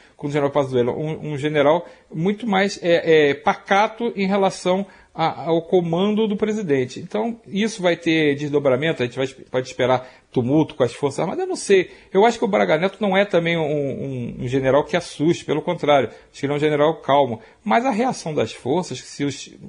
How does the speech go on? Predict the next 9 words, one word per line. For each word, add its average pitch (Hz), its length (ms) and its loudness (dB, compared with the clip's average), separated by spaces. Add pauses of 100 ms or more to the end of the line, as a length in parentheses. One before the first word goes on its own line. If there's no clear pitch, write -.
comandantes 120 540 -4
resolverem 117 400 -2
entregar 113 420 0
os, 110 480 -6
os, 110 400 -10
os 104 140 -14
seus - 240 -8
postos, 127 640 -2 (320)
eh, 98 440 0